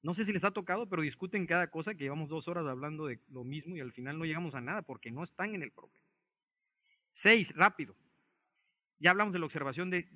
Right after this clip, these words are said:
ge-, la observación directa, la, el potencial de la habilidad como habilidad gerencial, la búsqueda constante de la felicidad y el ikigai de tu vida, el mindfulness y la sistematización del trabajo, la estandarización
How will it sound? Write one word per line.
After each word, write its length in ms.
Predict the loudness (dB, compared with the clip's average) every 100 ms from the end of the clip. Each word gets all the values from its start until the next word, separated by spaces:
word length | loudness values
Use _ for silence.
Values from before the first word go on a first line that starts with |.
| -20 -20 _
ge-, 260 | -6 -6 -6 -4
la 120 | -4
observación 560 | -4 -10 -8 -4 -2
directa, 380 | 2 2 2 0
la, 260 | -4 -6 -8
el 140 | -6 -8
potencial 480 | -8 -8 -4 -4
de 80 | -2
la 60 | -4
habilidad 280 | -4 -6 -6
como 220 | -10 -10
habilidad 280 | -6 -4 -2
gerencial, 600 | -2 -4 -4 -2 -4 -8 _ _ _ _ _ 0
la 200 | 4 6
búsqueda 400 | 4 4 4 4
constante 400 | 4 4 4 4
de 60 |
la 100 | 4
felicidad 560 | 2 -2 0 2 2 2
y 80 | 0
el 80 | -2
ikigai 460 | -6 -4 4 6
de 100 | 4
tu 200 | -2 -8
vida, 360 | -6 -6 -6 -10 _ _ _ _ -20 _ _ _ _ _ _ _
el 200 | 6 8
mindfulness 680 | 8 6 6 0 -2 0 0
y 40 | 0
la 80 | -2
sistematización 640 | -2 -4 -2 -2 -2 -4
del 100 | -2
trabajo, 460 | 2 2 0 -10 _ -6
la 240 | -2 -2 _
estandarización 1000 | -8 -4 -2 -2 -2 -2 -6 -4 -4 -6